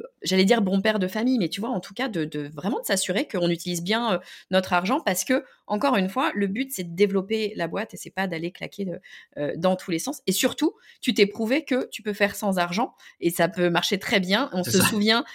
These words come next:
Speaker 1: des quatre cents leads tout pourris qui fonctionnaient pas
Speaker 2: <laughs>
Speaker 1: et qui, en fait, avec une campagne de nurturing, euh, arrivent à, arrivent à convertir. Écoute, j'ai envie de finir, euh,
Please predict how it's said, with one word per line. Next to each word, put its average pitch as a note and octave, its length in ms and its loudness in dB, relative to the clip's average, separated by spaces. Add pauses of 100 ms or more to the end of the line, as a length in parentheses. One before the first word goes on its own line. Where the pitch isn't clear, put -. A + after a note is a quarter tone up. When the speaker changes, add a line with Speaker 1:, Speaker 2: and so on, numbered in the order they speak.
(140)
Speaker 1:
des G3 120 8
quatre B3 220 6
cents A#3 160 8
leads A3 480 4
tout E4+ 140 6
pourris C4 580 6
qui A#3+ 160 0
fonctionnaient G#3 480 6
pas A3+ 320 8
Speaker 2:
<laughs> - 280 -2
Speaker 1:
et G#3 80 2
qui, G#3 180 6
en F#3+ 40 6
fait, A#3 200 4
avec F#3+ 160 6
une G3+ 120 2
campagne G3+ 340 2
de G3+ 80 2
nurturing, F3+ 600 0
euh, E3 140 0
arrivent F#3 260 0
à, E3 160 -2
arrivent F#3 300 0
à E3 80 -2
convertir. F3 520 -8 (480)
Écoute, D4 300 6
j'ai D4+ 60 8
envie C#4+ 200 8
de D4+ 60 0
finir, D#4 460 6
euh, F#3+ 480 8